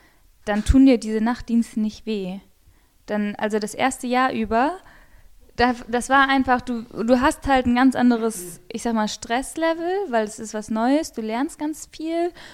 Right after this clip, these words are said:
du bist oft überfordert, ganz klar, und du steckst es dadurch dann, du merkst nicht, wie anstrengend das ist am Anfang.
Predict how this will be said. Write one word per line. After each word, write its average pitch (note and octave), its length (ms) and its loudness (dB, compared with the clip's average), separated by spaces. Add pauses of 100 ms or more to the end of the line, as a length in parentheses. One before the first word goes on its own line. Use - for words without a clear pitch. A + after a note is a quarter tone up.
(120)
du A3+ 100 -10
bist A3+ 240 -4
oft - 280 -2
überfordert, C#4+ 920 -4
ganz B3 260 -6
klar, C4 360 -6 (400)
und A#3+ 320 4
du A#3 80 -2
steckst - 420 -6
es B3 140 -8
dadurch B3 340 0
dann, A#3+ 300 -4 (320)
du A3+ 220 -6
merkst B3 280 0
nicht, B3 200 -2
wie A#3 100 -8
anstrengend G3 540 -2
das F#3+ 160 -6
ist G3 260 -10
am G3 100 -8
Anfang. F#3+ 580 -8